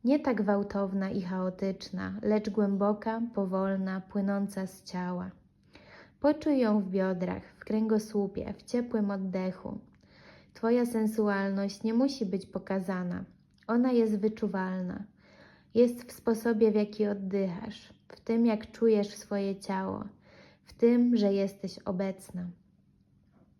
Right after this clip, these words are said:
Twoja energia miłości, pasji i sensualności zaczyna się rozszerzać, delikatnie i naturalnie,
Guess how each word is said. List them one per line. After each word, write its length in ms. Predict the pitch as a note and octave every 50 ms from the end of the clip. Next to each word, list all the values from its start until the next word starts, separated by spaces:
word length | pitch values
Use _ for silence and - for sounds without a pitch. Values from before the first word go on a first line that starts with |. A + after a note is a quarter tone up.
| _ _ _ _ _ _ _ _ _ _ _ _ _ _ _ _
Twoja 360 | - - - A#3+ C4+ D4 D4+ -
energia 480 | A3+ G#3 G#3 G#3 G#3 G3+ G3 G#3 G3+
miłości, 720 | G3+ G3 G3 G3 G3 G3 G3 G3 F#3+ - - - G3 F#3+ F#3+
pasji 640 | - - G3+ G3+ G#3 G3+ - - G3+ G3 - G#3
i 40 | G3+
sensualności 1160 | - - G3+ G3+ G3 G3+ - G#3 G3+ G3 G3 G3 G3 G3 G3 G3 F#3+ - - - - G3+ G3
zaczyna 480 | F#3 G#3 G#3 G3+ - A#3 A3+ A#3 A3 G#3+
się 200 | A3 - G#3+ G3+
rozszerzać, 920 | G#3 G#3 G#3 - - - G3+ G3 G3 F#3+ F3+ F3+ - - - - - _ _ _ - - - - - - _ _ -
delikatnie 800 | A3+ B3+ B3+ B3+ A#3+ A#3+ - G#3+ G#3+ G#3+ A3 - A3 G#3 G#3
i 100 | G#3 G#3+
naturalnie, 840 | G3+ G3 G3 G3 G3 G3+ F#3+ F#3+ F#3+ F#3+ F#3+ F#3 F3+ F3+ F3+ F#3 G3